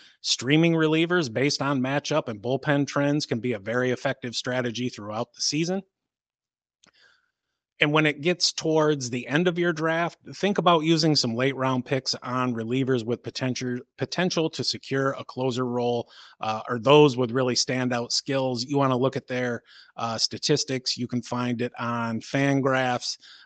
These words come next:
Uh, you can find it over on Baseball Savant. There's a lot of great resources out there. Um, these kind of players have low risk, but they have high reward potential and can sometimes make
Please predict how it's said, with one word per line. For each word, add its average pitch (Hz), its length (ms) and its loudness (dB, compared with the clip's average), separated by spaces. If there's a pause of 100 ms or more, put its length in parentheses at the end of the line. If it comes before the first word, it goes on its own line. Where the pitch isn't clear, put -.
Uh, 110 280 -4
you 117 160 -2
can 113 160 -4
find 123 420 0
it 120 160 -2
over 120 540 -2
on 117 300 -4
Baseball 127 580 2
Savant. 127 640 0
There's 123 220 0
a 117 40 -4
lot 120 220 2
of 110 100 -6
great 120 300 0
resources 120 720 -2
out 120 240 0
there. 123 280 -2 (580)
Um, 107 420 -4 (640)
these 160 300 4
kind 160 300 6
of 143 80 2
players 151 400 4
have 110 180 2
low 131 240 2
risk, 139 480 2
but 135 100 -4
they 120 120 -4
have 113 120 -2
high 127 280 -2
reward 127 540 2
potential 165 540 0
and 127 140 -2
can 117 120 -4
sometimes 135 540 2
make 127 320 -2